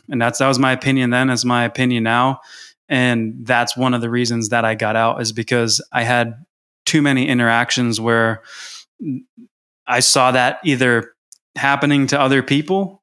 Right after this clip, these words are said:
where they were getting thrown under the bus, or, um, you know, I, I, I, I s-, I experienced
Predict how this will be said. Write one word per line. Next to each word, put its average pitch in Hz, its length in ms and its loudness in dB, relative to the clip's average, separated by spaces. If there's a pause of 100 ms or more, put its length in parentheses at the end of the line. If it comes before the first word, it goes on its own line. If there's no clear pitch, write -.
where 131 180 2
they 131 120 2
were 131 100 2
getting 131 240 0
thrown 131 300 0
under 127 140 0
the 123 100 -6
bus, 143 420 0 (520)
or, 123 580 2 (360)
um, 117 600 0 (260)
you 120 160 0
know, 110 180 2
I, 127 220 0
I, 117 140 0 (180)
I, 135 140 -2 (100)
I 127 120 0
s-, - 320 0
I 175 120 -12 (640)
experienced 131 960 0